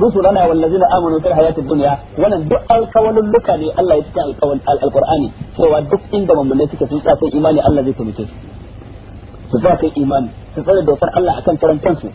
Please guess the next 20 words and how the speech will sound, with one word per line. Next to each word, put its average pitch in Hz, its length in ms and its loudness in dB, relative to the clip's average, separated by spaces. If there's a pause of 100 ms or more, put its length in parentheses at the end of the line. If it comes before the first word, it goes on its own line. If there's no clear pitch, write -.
(120)
su - 80 -10
tsare 202 240 2
dokokin 180 480 -2
Allah, 190 260 2 (220)
wato 147 320 2
ainihin 185 320 -2 (160)
a 170 160 4
cikin 226 560 -2
zurriyarsu 185 560 2
da 180 160 4
iyalansu, 170 540 2 (340)
da 175 160 4
abin 226 320 0
da 196 80 0
suke 196 320 -4
iya 196 160 2
tankwarawa, 170 640 2
su 151 80 -16
tankwara 170 400 0
ƙarƙashin - 320 -8